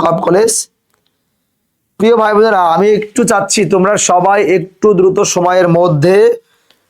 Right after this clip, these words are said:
লাইভটা শেয়ার করে দিবা। আমি দেখতে পাচ্ছি মাত্র আটজন ভাই বোন কিন্তু লাইভ শেয়ার করছে, এটা কিন্তু আসলেই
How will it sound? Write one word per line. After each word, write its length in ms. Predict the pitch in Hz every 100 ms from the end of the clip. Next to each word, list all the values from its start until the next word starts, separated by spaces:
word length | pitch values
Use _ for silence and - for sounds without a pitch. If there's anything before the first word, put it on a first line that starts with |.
| _ _ _ _ - - _ - -
লাইভটা 420 | 131 214 214 214
শেয়ার 300 | 165 185 190 170
করে 120 | 185
দিবা। 140 | 156 170
আমি 100 | 180
দেখতে 240 | 190 208
পাচ্ছি 340 | 202 202 - 220 220 - _ _ _ _ _ _ _ _ _ -
মাত্র 420 | 151 170 175 190 196 - 175
আটজন 340 | 180 139 208 190
ভাই 180 | 170 175
বোন 140 | 190
কিন্তু 180 | 185 185 170
লাইভ 160 | 180 156
শেয়ার 260 | - 165 170
করছে, 360 | 170 160 - 117 - _ _ _ _
এটা 200 | 156 180 185
কিন্তু 280 | 196 185
আসলেই 500 | 185 175 - 202 214